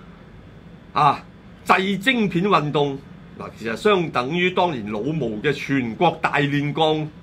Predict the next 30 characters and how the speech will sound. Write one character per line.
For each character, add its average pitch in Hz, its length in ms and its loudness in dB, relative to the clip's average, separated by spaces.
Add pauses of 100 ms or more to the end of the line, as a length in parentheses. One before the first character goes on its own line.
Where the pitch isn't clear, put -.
(300)
依 180 140 -2
家 202 120 2
個 180 360 0
個 175 180 0
都 214 80 6
搞 160 220 4
晶 202 240 4
片 156 240 0
㗎 180 100 6
啦， 170 380 6 (640)
啊， 151 340 6 (240)
無 143 140 0
論 160 160 0
大 156 240 2
廠 160 260 -2
細 170 320 2
廠， 160 300 0 (840)
以 196 160 0
前 135 220 -2
突 170 80 0
然 143 220 -4
間 226 160 4
全 139 420 0
國， 185 260 4
半 190 120 4
年 139 140 2
前 123 200 -6
就 143 120 0
其 123 120 -2
實 120 160 -6